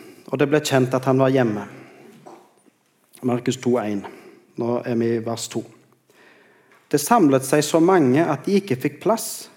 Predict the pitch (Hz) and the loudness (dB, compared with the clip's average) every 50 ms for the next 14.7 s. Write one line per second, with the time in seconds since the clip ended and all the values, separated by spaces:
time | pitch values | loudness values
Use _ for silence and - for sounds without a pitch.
0 | _ _ _ _ _ - 175 160 170 - 185 160 139 135 135 139 143 151 165 165 | _ _ _ _ _ 0 0 0 2 2 2 4 4 4 4 2 2 2 2 2
1 | 143 127 - 123 120 - 135 131 135 165 196 190 135 117 104 104 120 - - _ | 2 2 -2 -4 -2 -2 -4 0 2 2 2 2 0 -2 -4 -4 -8 -12 -20 _
2 | _ _ _ _ _ _ _ _ _ _ _ _ _ - 135 156 175 180 175 - | _ _ _ _ _ _ _ _ _ _ _ _ _ 0 2 4 4 2 2 2
3 | 175 170 - 196 175 - - 156 147 147 185 165 143 131 120 123 123 - 135 131 | 0 2 2 0 -2 0 2 0 2 2 2 4 4 4 2 2 0 -2 -4 -2
4 | 120 120 117 131 147 143 147 - - - - - 135 135 131 123 139 151 147 - | 0 0 2 2 2 0 -2 -6 -14 -10 -2 0 2 2 2 2 0 -2 -4 -2
5 | 135 123 120 113 123 151 190 240 269 - - - - - _ _ _ _ _ _ | -2 -2 0 0 2 2 2 0 0 -4 -8 -20 -20 -20 _ _ _ _ _ _
6 | _ _ - 139 147 151 151 139 123 120 120 117 - - 139 139 147 151 156 151 | _ _ -4 -4 -4 -2 0 -2 0 0 -2 -2 -4 -4 -4 0 0 0 0 2
7 | 151 170 202 233 202 120 101 98 - - - _ _ _ _ _ _ _ _ _ | 0 0 2 0 0 -2 -4 -6 -14 -20 -20 _ _ _ _ _ _ _ _ _
8 | _ _ _ _ _ _ _ _ _ _ _ _ _ _ _ _ _ _ _ _ | _ _ _ _ _ _ _ _ _ _ _ _ _ _ _ _ _ _ _ _
9 | _ _ _ _ _ - - 170 151 180 180 - - - 240 208 185 165 160 175 | _ _ _ _ _ -12 -4 0 0 0 0 0 -4 0 2 4 4 4 4 4
10 | 175 175 202 240 233 160 113 110 - - - - _ _ _ _ _ _ _ - | 4 4 4 4 2 0 0 -4 -10 -16 -20 -20 _ _ _ _ _ _ _ -10
11 | - 185 185 147 123 117 113 110 101 95 - - - _ _ _ _ _ _ _ | -6 -4 0 0 0 0 -2 -6 -10 -12 -16 -20 -20 _ _ _ _ _ _ _
12 | _ _ _ _ _ _ _ _ _ _ _ _ _ _ _ _ _ _ _ _ | _ _ _ _ _ _ _ _ _ _ _ _ _ _ _ _ _ _ _ _
13 | _ _ _ _ - 143 147 165 175 180 180 233 220 180 165 160 - 175 160 - | _ _ _ _ -2 0 2 2 2 2 2 2 4 4 4 4 2 0 0 2
14 | 180 180 190 196 190 190 - 196 220 240 247 208 135 | 0 2 2 0 -2 -4 -4 -2 0 0 2 0 0